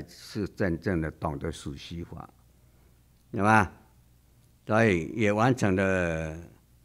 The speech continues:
六结义，哦，六结义就是随主观环境或后面的，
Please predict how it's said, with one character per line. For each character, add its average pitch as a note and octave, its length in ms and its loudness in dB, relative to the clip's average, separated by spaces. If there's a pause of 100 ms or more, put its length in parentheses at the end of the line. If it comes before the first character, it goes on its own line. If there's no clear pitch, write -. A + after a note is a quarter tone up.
(440)
六 C3 300 6
结 F#2 380 -2
义， A2 360 -2 (140)
哦， E2+ 180 -4
六 A2 160 2
结 F#2 220 0
义 G2+ 100 0
就 G#2 160 0
是 G2 320 -4 (220)
随 F2 460 0
主 D#2+ 340 -6
观 G#2 260 0
环 F2 220 -2
境 F#2 240 -2
或 G2 120 -4
后 G2+ 160 -4
面 G2 180 0
的， F2 180 -6